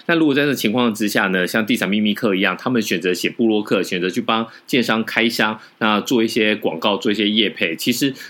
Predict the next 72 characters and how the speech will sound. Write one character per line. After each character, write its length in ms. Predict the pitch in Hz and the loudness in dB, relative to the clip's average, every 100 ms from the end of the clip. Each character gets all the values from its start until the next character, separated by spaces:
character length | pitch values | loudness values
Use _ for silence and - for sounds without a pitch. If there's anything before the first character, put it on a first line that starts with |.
| - | -6
以 140 | - 113 | -2 0
他 160 | 151 | 0
们 80 | 143 | 0
的 100 | 110 | 0
情 240 | 101 117 | 0 -2
况 160 | 104 113 | 0 2
来 160 | 92 90 | 2 2
讲 220 | 95 82 | 0 -2
的 40 | |
话， 300 | 85 90 82 - | 0 -2 -2 -2
八 120 | 120 | 0
万 160 | 127 117 | 2 0
块 280 | - 101 - | 0 -2 -2
大 100 | - | -4
概 120 | 113 110 | -2 0
一 100 | 120 | 0
支 180 | 120 | 0
影 160 | 110 92 | 0 -2
片 260 | - 104 90 | -2 -2 0
就 100 | 110 | -2
不 140 | - | -4
止 120 | - | -6
八 200 | - 95 | -2 0
万 160 | 95 90 | 2 -2
块 240 | - 87 | -2 -2
了。 120 | 73 - - _ | -2 -8 -18 _
那 120 | 127 | -2
他 100 | 113 | 0
们 140 | 127 117 | 0 0
的 100 | 104 | 0
影 120 | 92 | -2
片 200 | - 104 | -2 0
呢， 80 | 95 | 2
卖 160 | 120 | 0
多 140 | 117 123 | 2 0
少 140 | 110 | 0
钱？ 260 | - 87 82 | -2 -2 -2
其 100 | 104 | -2
实 200 | 110 113 | 0 0
在 260 | - 117 - | 0 -2 0
YouTube 420 | 180 170 147 117 | -2 2 2 2
上 120 | 117 | 2
面 220 | 110 107 | 0 0
呢， 100 | 92 85 - - | 0 -4 -8 -4
你 80 | |
可 80 | 104 | 0
以 60 | 104 | 0
自 120 | - | 2
己 60 | 104 | 2
去 140 | 117 | 2
搜 200 | 113 104 | 4 2
寻， 160 | 98 82 | 2 0
是 160 | 127 113 | -2 0
找 200 | 104 78 | 0 2
得 120 | 85 | 0
到 200 | 98 87 | 0 0
的。 120 | 80 | -2
我 40 | |
们 80 | 87 | -4
这 120 | 92 | 0
边 100 | 113 | 2
就 100 | 113 | 2
不 140 | 107 113 | 0 -2
破 260 | - 123 | -2 -2
梗。 160 | - - - - - | -2 -6 -8 -14 -2
所 160 | 190 | 0
以 20 | 190 | 2
呢， 160 | 151 | 2
简 220 | 135 113 | 2 0
单 120 | 110 135 | 2 0
来 160 | 110 | 0
讲， 220 | 104 87 | 2 0